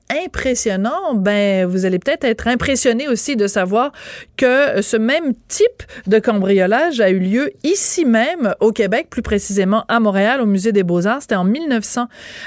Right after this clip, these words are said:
euh, soixante-douze. Et, euh, Normand Lester, le journaliste Normand Lester, qui est aussi, euh, un collègue ici à Cube, ben, lui, euh, ça fait des années qu'il est fasciné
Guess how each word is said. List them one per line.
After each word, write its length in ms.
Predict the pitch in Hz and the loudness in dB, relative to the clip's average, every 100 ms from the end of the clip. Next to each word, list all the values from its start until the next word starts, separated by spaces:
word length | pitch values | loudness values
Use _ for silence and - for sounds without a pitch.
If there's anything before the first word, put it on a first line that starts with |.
| - | 0
euh, 560 | 208 190 185 185 185 | 2 4 4 4 2
soixante-douze. 1080 | - - 349 - 254 214 202 240 339 330 202 - - - | -2 -2 -2 0 0 2 4 4 4 2 0 -6 -12 -2
Et, 300 | 262 302 - | 0 0 0
euh, 460 | 208 190 185 180 180 | 4 6 4 2 0
Normand 320 | 185 185 262 | 0 2 0
Lester, 520 | 359 208 - 233 311 285 | 2 0 0 0 0 -2
le 80 | |
journaliste 320 | 185 180 185 202 | -2 -2 -2 0
Normand 260 | 180 180 | 0 0
Lester, 400 | 170 170 - 254 262 | 0 0 0 0 0
qui 180 | - 202 | -2 -2
est 120 | 180 | 0
aussi, 580 | 170 - - 220 208 190 | -4 -4 -4 -2 0 0
euh, 120 | 151 - - | -2 -6 -6
un 120 | 190 208 | -2 0
collègue 460 | 226 214 320 302 | 2 2 0 0
ici 380 | 214 - - 330 - - | -2 -2 -2 -4 -4 -6
à 140 | 208 214 | -2 -2
Cube, 380 | - 339 381 185 - - - - | 0 2 4 0 -2 -18 -6 0
ben, 180 | 233 220 | 2 2
lui, 200 | 220 339 381 | 2 2 4
euh, 80 | 220 | 2
ça 160 | - | 0
fait 100 | 214 | 0
des 280 | 220 294 294 | 2 2 0
années 240 | 262 247 285 | 0 0 -2
qu'il 160 | 220 | 0
est 120 | 196 | 0
fasciné 760 | - - 381 - - 254 220 254 | -2 -6 -4 -2 -2 0 0 -2